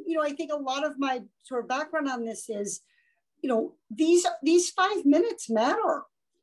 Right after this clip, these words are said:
These are some of the most powerful, most important, most influential people, whether they're a C E O or an administration official. They make change in people's lives.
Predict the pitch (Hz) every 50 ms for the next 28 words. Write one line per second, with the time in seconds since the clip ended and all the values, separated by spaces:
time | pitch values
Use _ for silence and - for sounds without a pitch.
0 | _ _ _ - 269 320 302 359 370 349 - - 311 311 294 277 254 233 - -
1 | - - - - 226 220 233 269 294 285 - - 392 403 403 415 415 - _ _
2 | _ _ _ _ - 233 220 - - 220 190 - - _ - - - - - 262
3 | 285 - - 339 349 359 370 349 - - - _ _ _ _ _ - 214 202 -
4 | - - _ 320 285 294 302 - - 339 349 320 302 294 277 285 - 294 277 -
5 | - - 349 370 453 - - 269 - - - 214 214 233 233 220 240 233 196 214
6 | 214 202 196 190 - - 285 359 330 302 302 - - - 254 254 269 285 339 370
7 | 392 403 403 - - - _ _ _ - 240 233 240 247 294 320 277 285 285 277
8 | 277 320 349 349 - - 359 359 349 - 359 359 370 - - 415 403 - - 453
9 | 381 - - - - - - - _ _ _ _ 220 196 175 294 311 349 381 415
10 | 440 403 349 320 311 320 330 339 - _ - - - - 285 277 254 233 202 208
11 | 214 - - 349 277 240 247 240 - 240 233 240 226 220 208 208 - - 208 190
12 | 220 277 - 277 269 - - - - - -